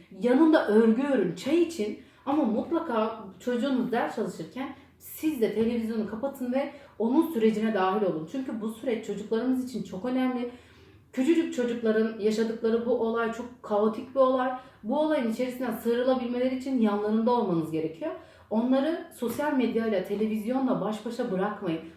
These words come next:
Muhakkak bu süreçte onların yanında olun. Bu bizim için, e, gerçekten çok önemli. Okullar açıldığında yeniden bir hayat düzenine döndüğümüzde sabah sekiz, akşam altı yaptığında çocuklar bu süreç onlar için çok zor olabilir. O yüzden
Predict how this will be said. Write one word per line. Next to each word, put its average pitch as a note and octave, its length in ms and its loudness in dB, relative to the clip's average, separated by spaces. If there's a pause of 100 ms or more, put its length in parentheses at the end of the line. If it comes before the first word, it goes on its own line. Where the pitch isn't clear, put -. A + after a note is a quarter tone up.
(120)
Muhakkak A#3 600 -2
bu A3 60 -6
süreçte G#3+ 380 -2
onların G#3+ 360 0
yanında G3+ 380 0
olun. - 280 0 (200)
Bu G#3 120 -4
bizim A3+ 220 -4
için, B3+ 400 -6 (200)
e, F3+ 260 -2
gerçekten A#3 520 0
çok F3+ 220 -6
önemli. E3+ 440 -2 (440)
Okullar C#4 380 0
açıldığında A#3+ 880 0 (100)
yeniden A#3 480 2
bir G#3 60 0
hayat A3 380 -4
düzenine G#3 440 -2
döndüğümüzde G#3 720 -2 (300)
sabah G#3 340 -2
sekiz, G3 280 -8
akşam F#3 320 -8 (400)
altı F#3 340 -2
yaptığında F3 480 -2
çocuklar F#3 500 -6 (240)
bu A3 220 -4
süreç C4+ 340 -6
onlar A#3 240 0
için C4 220 -4
çok G#3 240 -6
zor A#3 200 2
olabilir. A3+ 500 2 (360)
O C4+ 120 2
yüzden A#3+ 380 -2